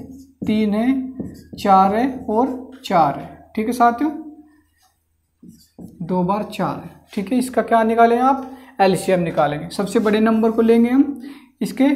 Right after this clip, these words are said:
गुणज देख लेते हैं। देखो, दो तरीके हैं एलसीएम निकालने के, वैसे तो कई तरीके हैं, लेकिन जो आसान तरीका है,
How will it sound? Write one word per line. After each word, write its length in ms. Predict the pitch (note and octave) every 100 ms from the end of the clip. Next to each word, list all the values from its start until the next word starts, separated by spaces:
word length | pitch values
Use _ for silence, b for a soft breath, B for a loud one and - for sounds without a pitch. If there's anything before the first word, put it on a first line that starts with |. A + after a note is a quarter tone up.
| C4
गुणज 300 | G#3 A3 G#3
देख 240 | G3 F#3
लेते 200 | E3+ E3
हैं। 100 | E3+
देखो, 240 | F3+ G#3+ G#3 G#3+ - G3
दो 160 | A#3+
तरीके 320 | B3 B3+ B3+ B3
हैं 80 |
एलसीएम 320 | A#3+ A#3 A#3+ A#3
निकालने 360 | A#3 A#3 A3+
के, 60 | A#3
वैसे 240 | A3+ A3+
तो 120 | A#3
कई 200 | A#3+ A#3+ C4
तरीके 320 | G#3+ G#3 G3
हैं, 320 | F#3+ B3 - B B B -
लेकिन 240 | A#3 A#3+
जो 100 | A#3+
आसान 400 | A3+ A3+ A#3+ A#3+
तरीका 340 | A3+ C4 A#3+ A#3+
है, 160 | C#4